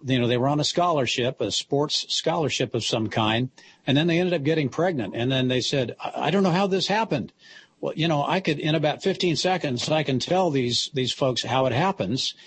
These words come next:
That's, that's the problem. We've got a morality problem here. We've got people who are having, who are getting pregnant out, out of wedlock, uh, in which they think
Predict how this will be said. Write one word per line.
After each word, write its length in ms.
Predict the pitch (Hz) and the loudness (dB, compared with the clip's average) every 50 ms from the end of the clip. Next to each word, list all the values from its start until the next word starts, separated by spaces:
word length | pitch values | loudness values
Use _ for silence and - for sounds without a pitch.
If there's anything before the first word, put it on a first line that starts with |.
| - - _ _ - | -20 -20 _ _ -2
That's, 320 | 127 160 185 - - - - _ | -2 0 0 -2 -6 -10 -14 _
that's 220 | - 147 185 180 - | -2 -2 0 0 0
the 100 | 156 123 | -4 0
problem. 300 | - 156 175 156 127 117 | 2 2 2 2 2 0
We've 100 | 117 123 | 0 0
got 160 | 160 165 165 | 0 2 2
a 40 | 147 | 2
morality 640 | 127 120 117 120 123 147 165 170 175 170 175 165 | 2 2 2 4 4 4 2 2 2 0 0 -2
problem 460 | 165 - 165 170 175 170 160 156 160 | -2 0 0 0 0 0 0 0 0
here. 240 | 135 151 165 165 175 | 2 2 2 0 0
We've 180 | 175 151 123 120 | 0 -2 0 0
got 240 | 135 127 120 - | 0 0 0 0
people 260 | - 143 139 - 147 120 | 0 -2 0 0 0 0
who 80 | 131 135 | 2 2
are 80 | 120 | 2
having, 480 | 110 131 139 127 127 127 120 117 113 - - - _ _ | 2 2 0 0 0 0 0 0 -2 -4 -12 -20 _ _
who 100 | - 135 | -2 -2
are 60 | 127 | 0
getting 280 | 123 143 131 131 120 117 | 2 2 0 0 -2 0
pregnant 400 | - 147 151 151 147 147 - 127 | 0 0 2 2 2 0 0 0
out, 240 | 127 127 127 - _ _ _ - | 0 0 0 -2 _ _ _ -2
out 160 | 135 123 123 | 0 0 2
of 80 | 123 110 | 2 2
wedlock, 680 | 107 143 185 190 180 165 175 185 180 180 175 - - - - - - - _ _ _ _ - | 2 2 2 2 0 0 0 2 2 0 -2 -4 -8 -16 -16 -20 -20 -20 _ _ _ _ -6
uh, 260 | 131 117 113 117 120 - | -2 0 0 0 0 0
in 160 | - 143 135 | -2 -2 0
which 360 | 135 135 120 - - - - _ _ _ _ - | 0 0 0 0 -2 -2 -4 _ _ _ _ -10
they 240 | 143 117 131 131 139 | -4 0 2 2 2
think 320 | 135 - - 151 151 147 | 2 0 0 0 0 0